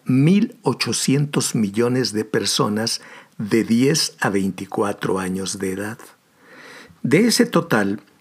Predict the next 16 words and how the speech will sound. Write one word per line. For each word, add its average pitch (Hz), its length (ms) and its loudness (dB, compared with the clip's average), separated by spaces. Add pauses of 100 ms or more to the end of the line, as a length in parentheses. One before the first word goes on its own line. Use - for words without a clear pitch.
(140)
ciento 185 500 4
setenta 113 560 0
y 98 100 0
cinco 151 380 2
millones 120 840 0
no 117 260 2
podían 127 460 2
leer 107 440 0
o 107 160 2
escribir 104 640 -2 (380)
una 104 220 0
frase - 380 -2
completa. 85 680 -10 (1080)
Y 104 120 0
quinientos 131 760 0
millones 127 760 0